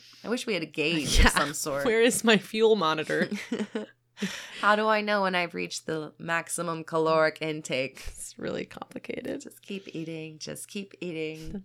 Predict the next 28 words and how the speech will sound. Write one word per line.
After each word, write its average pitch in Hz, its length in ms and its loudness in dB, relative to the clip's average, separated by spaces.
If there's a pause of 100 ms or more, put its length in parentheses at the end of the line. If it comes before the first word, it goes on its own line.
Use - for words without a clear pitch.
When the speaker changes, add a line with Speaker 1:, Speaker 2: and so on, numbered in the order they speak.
Speaker 2:
dun, 269 240 -8
dun, 226 240 -10
dun, 254 140 -8
Speaker 1:
Wait 147 100 -6
a 226 40 -6
Speaker 2:
dun, 208 100 -6
Speaker 1:
minute. 135 160 -10
Speaker 2:
dun, 262 100 -8
dun, 226 340 -10
dun. 254 300 -10 (1160)
Speaker 1:
Yeah, 165 160 -10
that - 160 -4
one's 190 180 -10
tough. - 320 -8 (380)
Speaker 2:
And 214 260 2
what 220 340 2
better 254 240 6
way 226 680 4
to 214 360 0
go 208 140 0
ahead 220 220 4
and 208 100 -4
put 214 160 -2
the 190 100 -4
fork 220 300 -4
down 165 480 -6
than 180 520 -2
to 185 600 -2